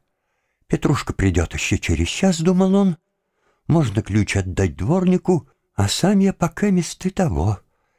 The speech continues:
Исследую дело, по своей части исследую дело». И не теряя времени и спеша исследовать дело,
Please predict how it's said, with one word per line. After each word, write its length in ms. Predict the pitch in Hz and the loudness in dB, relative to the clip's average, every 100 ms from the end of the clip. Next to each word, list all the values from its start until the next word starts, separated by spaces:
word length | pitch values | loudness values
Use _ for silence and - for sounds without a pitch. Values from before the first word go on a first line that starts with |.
| _ - | _ -4
Исследую 720 | 160 - - 202 143 107 98 | -2 -2 -2 0 0 0 -2
дело, 520 | 87 78 69 69 69 - _ _ _ _ _ _ | -2 -2 -2 -2 -6 -8 _ _ _ _ _ _
по 100 | 104 | -4
своей 540 | - - 127 170 190 - | -4 -2 0 0 -2 -6
части 640 | - 110 101 - - 101 | -4 -2 -2 -12 -6 -2
исследую 680 | 98 - 92 104 95 101 104 | -2 -4 -2 -2 -2 -2 -2
дело». 460 | 92 101 104 107 - _ _ _ _ - | 0 0 0 -2 -6 _ _ _ _ -2
И 80 | |
не 180 | 82 127 | 2 2
теряя 460 | 127 147 190 185 147 | 2 2 2 2 0
времени 680 | 107 127 143 151 156 165 156 | 0 2 2 0 0 0 0
и 40 | |
спеша 580 | - - 147 - 175 147 | -2 -2 -2 0 -2 -2
исследовать 800 | - - 117 147 117 113 98 80 | -4 -2 0 2 2 0 -2 0
дело, 440 | 107 165 180 190 | 2 2 0 -4